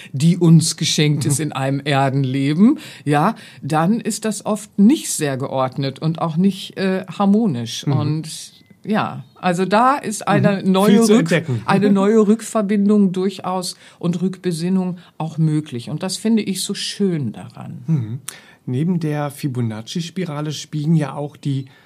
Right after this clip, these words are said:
Speaker 2: sogenannten platonischen Körper eine Rolle
Speaker 1: Mhm.
Speaker 2: in der heiligen Geometrie.
Speaker 1: Ja.
Speaker 2: Was hat es damit auf sich?
Speaker 1: Mhm.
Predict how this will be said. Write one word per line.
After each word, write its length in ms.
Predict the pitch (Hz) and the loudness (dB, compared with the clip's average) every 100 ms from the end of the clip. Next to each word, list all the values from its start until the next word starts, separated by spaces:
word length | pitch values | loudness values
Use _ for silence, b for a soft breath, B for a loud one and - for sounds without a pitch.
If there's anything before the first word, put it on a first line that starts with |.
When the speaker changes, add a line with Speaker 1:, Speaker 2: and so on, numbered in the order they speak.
| B | B
Speaker 2:
sogenannten 520 | - 147 160 147 139 139 | -4 0 0 0 -2 -6
platonischen 1000 | - 131 - 160 170 175 165 - 135 - | -6 -8 -6 -2 0 0 -4 -4 -6 -4
Körper 580 | - 160 196 - 120 123 | -2 0 -2 -2 -4 -2
eine 240 | 110 110 | -6 -6
Rolle 420 | 107 110 127 190 190 | -6 -2 0 0 -2
Speaker 1:
Mhm. 340 | 185 175 151 131 | 0 2 2 2
Speaker 2:
in 120 | 139 | 2
der 220 | 135 123 | 4 2
heiligen 360 | 117 120 123 127 | 0 -2 -2 -2
Geometrie. 540 | 120 120 117 - 143 170 | 0 -2 -2 -4 0 2
Speaker 1:
Ja. 260 | 139 107 143 | 0 -2 -2
Speaker 2:
Was 240 | 160 165 | -2 0
hat 120 | 208 | -2
es 260 | 208 - - | -2 -6 -4
damit 340 | 143 143 139 147 | -2 -2 -4 -6
auf 180 | 117 | -10
sich? 360 | - 120 - - - | -10 -14 -16 -20 -8
Speaker 1:
Mhm. 540 | 135 127 123 131 196 | -4 -2 -2 -4 -6